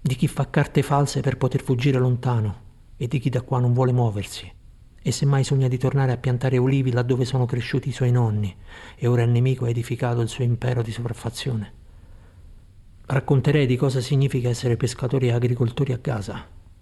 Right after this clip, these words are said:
la differenza che passa tra loro e i loro colleghi di tutto il mondo.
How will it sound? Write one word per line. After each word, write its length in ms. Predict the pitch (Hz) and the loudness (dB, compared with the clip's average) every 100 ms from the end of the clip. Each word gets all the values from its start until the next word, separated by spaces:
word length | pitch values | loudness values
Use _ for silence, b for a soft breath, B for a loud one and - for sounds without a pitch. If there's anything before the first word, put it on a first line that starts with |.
| - | -10
la 100 | - | -2
differenza 520 | 127 127 - 135 127 120 | 0 0 2 2 2 0
che 120 | 127 | -2
passa 300 | 127 120 120 | -2 -2 -2
tra 140 | - | 0
loro 460 | 117 135 151 147 - | 2 4 4 2 0
e 120 | 135 | 0
i 40 | |
loro 220 | 127 131 123 | 2 2 2
colleghi 340 | 123 135 120 | 2 2 2
di 80 | 117 | 0
tutto 280 | 131 120 123 | 0 0 2
il 60 | |
mondo. 520 | 113 110 104 101 - | 2 2 0 -2 -8